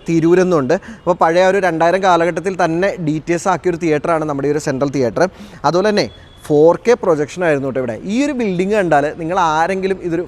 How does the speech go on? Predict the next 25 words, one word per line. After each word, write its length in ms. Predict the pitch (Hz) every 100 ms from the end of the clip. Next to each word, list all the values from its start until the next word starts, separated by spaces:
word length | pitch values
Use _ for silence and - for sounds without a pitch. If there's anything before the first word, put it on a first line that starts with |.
| 151
ഫോർ 160 | 147 -
കെ 60 | 165
പ്രൊജക്ഷൻ 320 | 160 139 127 151
ആണെന്ന് 180 | 147 143
പറയുമോ? 220 | 123 113 107 - - 190 -
ശരിക്കും 240 | 190 214
പറഞ്ഞാൽ 220 | 220 208 220 156
നമ്മുടെ 220 | 185 185 196 170
ബാബുവേട്ടൻ 420 | 160 165 170 185 196
ആ 20 | 180
മുകളിലെ 280 | 170 165 180
പ്രൊജക്ഷൻ 360 | 165 143 - 165 170
റൂം 80 | 180
കാണിച്ചു 280 | 165 151 -
തന്നപ്പോഴും 420 | 185 165 165 165 180 226 208
ഇതൊരു 160 | 160 175
ഫോർ 160 | 175 151
കെ 60 | 175 180
പ്രൊജക്ഷൻ 300 | 156 143 180
ആണെന്ന് 180 | 170 165
പറയുമ്പോൾ 200 | 165 170
എനിക്കൊരു 180 | 156 165
അമ്പരപ്പുണ്ടായിരുന്നു. 680 | 143 143 - 170 131 120 143 175 - -
അപ്പോൾ 120 | -
ഇവിടെ 140 | 175